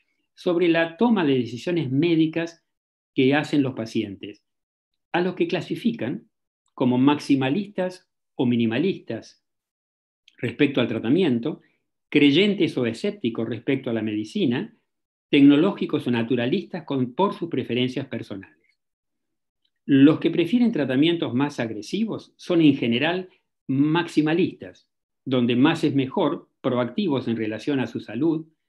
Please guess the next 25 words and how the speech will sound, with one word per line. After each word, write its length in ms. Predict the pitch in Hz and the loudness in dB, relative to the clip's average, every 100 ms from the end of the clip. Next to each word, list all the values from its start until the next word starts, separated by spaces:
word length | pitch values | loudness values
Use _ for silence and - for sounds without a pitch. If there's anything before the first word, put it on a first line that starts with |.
| _ | _
con 180 | - 143 | 2 6
inclinación 600 | 139 131 135 135 135 196 | 6 6 2 2 0 -2
hacia 180 | 180 127 | 0 -2
lo 120 | 123 | -4
tecnológico 760 | 117 120 120 170 185 190 - 135 | -2 -2 0 0 -2 -4 -2 -2
y 100 | 123 | 0
creyentes 840 | 131 131 151 196 202 196 202 _ _ _ _ - | -2 -2 0 -2 -2 -6 -8 _ _ _ _ -2
en 140 | 135 | 0
la 80 | 127 | 0
seguridad 520 | 131 208 220 160 160 | 0 -2 0 0 2
de 80 | 160 | 0
la 100 | 151 | -2
cirugía, 600 | - 220 - 127 135 151 _ _ _ _ | -4 -6 -2 0 0 -4 _ _ _ _
con 240 | - 120 | 0 2
menor 320 | 117 120 185 | 2 2 0
preocupación 560 | 185 156 135 123 123 147 | -2 -2 -2 -4 -2 -2
por 160 | 135 113 | -2 -8
las 180 | 101 _ | -10 _
complicaciones 880 | 170 190 190 185 - 143 127 143 - _ _ _ | -8 -4 -6 -6 -4 -2 0 -2 -8 _ _ _
y 100 | 165 | -2
confiados 760 | 165 151 151 196 170 170 165 - | 0 0 0 -2 0 -2 -4 -8
en 140 | - 131 | -2 2
un 120 | 147 | 2
buen 220 | 143 151 | 4 2
posoperatorio. 720 | 143 127 110 104 98 - _ | 0 -6 -6 -8 -12 -18 _